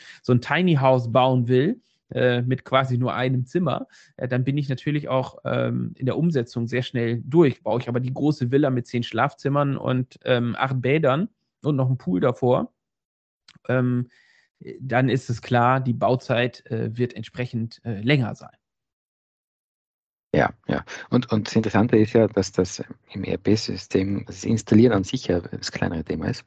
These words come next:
Speaker 2: <laughs> wenn man es überhaupt nicht installieren muss, sondern wirklich die,
Speaker 1: <laughs> Richtig.
Speaker 2: die
Speaker 1: Ja.
Speaker 2: Anpassung und die, und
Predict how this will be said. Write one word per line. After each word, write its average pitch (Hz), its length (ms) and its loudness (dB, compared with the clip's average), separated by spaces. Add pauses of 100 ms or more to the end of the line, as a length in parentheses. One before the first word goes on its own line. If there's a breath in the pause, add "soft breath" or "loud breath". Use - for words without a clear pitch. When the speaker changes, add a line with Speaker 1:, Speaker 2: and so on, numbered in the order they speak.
Speaker 2:
<laughs> - 920 -8
wenn 107 100 4
man 95 60 2
es - 100 0
überhaupt 107 200 4
nicht 104 80 2
installieren 98 380 2
muss, 113 280 -2 (400 loud breath)
sondern 104 380 4
wirklich 120 240 2
die, 101 260 6
Speaker 1:
<laughs> - 60 -10
Richtig. - 100 -20 (460 loud breath)
Speaker 2:
die 117 100 6
Speaker 1:
Ja. - 100 4
Speaker 2:
Anpassung 117 580 0
und 104 300 -2
die, 101 240 4
und 101 220 -8